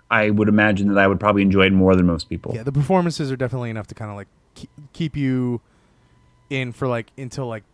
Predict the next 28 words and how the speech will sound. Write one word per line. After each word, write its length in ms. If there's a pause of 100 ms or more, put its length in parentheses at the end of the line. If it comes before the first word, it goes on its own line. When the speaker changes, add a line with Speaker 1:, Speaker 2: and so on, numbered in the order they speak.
(220)
Speaker 2:
two 180
commercials 600
if 120
it's 120
on 100
cable 180
Speaker 1:
Right. 180
Speaker 2:
or 80
something. 440 (880)
Um, 580 (1200)
I 80
think 140
it 20
was 100
about 320 (140)
two, 880 (200)
two 120
and 80
a 40
half 200
years 220
ago. 400 (960)
Uh, 300 (300)
I 100
bought 280
it 160 (260)
from 720 (100)
a 800